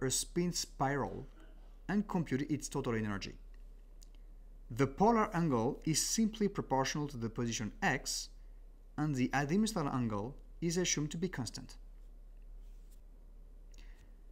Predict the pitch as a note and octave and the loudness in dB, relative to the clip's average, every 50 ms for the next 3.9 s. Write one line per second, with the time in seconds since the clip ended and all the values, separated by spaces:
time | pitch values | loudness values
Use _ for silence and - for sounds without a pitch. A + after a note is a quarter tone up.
0 | - - - - A#2 B2 C3+ C#3 C3+ A#2+ D3+ G#3 G#3 - A#3 A3 G3 D#3+ D3 - | -16 -12 -4 2 4 6 6 6 6 6 6 4 4 2 2 4 6 6 4 4
1 | - - - D#3+ D#3+ D3+ - D3 B2+ A2+ G#2+ G#2+ G#2 - - - - D#3 D#3+ E3 | 4 2 2 4 4 4 4 2 2 2 2 2 2 0 0 0 0 0 2 2
2 | D#3+ - - - A#2+ B2 B2+ A2+ G2 F#2+ F#2+ F2 - - - A#2 A2 - C3 A#2 | 2 2 2 2 2 2 4 2 2 0 -2 -6 -8 -6 -4 -4 -2 -2 0 2
3 | A2+ A2 A2+ A#2 A#2+ A2+ G2+ G#2 G2 A2+ C#3 F#3 - - G2+ F#2+ F2+ F#2 | 4 4 4 4 4 2 2 0 0 0 0 0 0 0 -2 -4 -6 -8